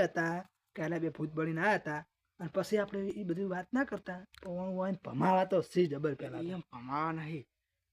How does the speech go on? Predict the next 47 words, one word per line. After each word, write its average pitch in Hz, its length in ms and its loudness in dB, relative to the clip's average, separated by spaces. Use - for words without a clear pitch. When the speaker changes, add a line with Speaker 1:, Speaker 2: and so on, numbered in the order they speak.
Speaker 2:
પહેલા 135 260 -6
તો 139 100 -4
ઈ 147 180 -2
આપણે 143 400 -2
ઓળખ્યા 131 280 -4
નહીં. 131 300 -6
Speaker 1:
હવે 190 160 8
ઓળખ્યા 180 380 6
નહીં 240 160 8
કે 233 80 2
કોણ 220 220 4
છે 180 180 4
હજી 156 120 -2
તો? 143 160 -4
Speaker 2:
ઓય, 135 220 -2
એટલે 165 220 0
ઈ 165 180 6
એમ 185 100 2
પેલા 175 240 0
હરખી 151 340 -4
રીતે 175 100 2
સમજાઈ 147 480 -2
દેવા 151 260 0
કે 170 180 -4
તમે 156 360 -4
જે 180 140 6
બીવરાયા 139 500 2
હતા 131 180 -2
એમ. 131 200 0
Speaker 1:
ઓય, 247 220 10
કે 233 100 2
ચો, 233 240 6
ચો. 254 180 6
Speaker 2:
ઈ - 20 10
એન - 100 4
જોડે 175 180 6
વાત 160 420 0
લેવી 156 240 6
છે. 135 140 -4
Speaker 1:
ઓય. 156 320 0
Speaker 2:
એની 165 160 4
આપણે 151 300 4
જોયા 143 300 4
છે 196 100 0
કે 143 100 -2
નહીં 127 200 -4
જોયા? 135 300 -2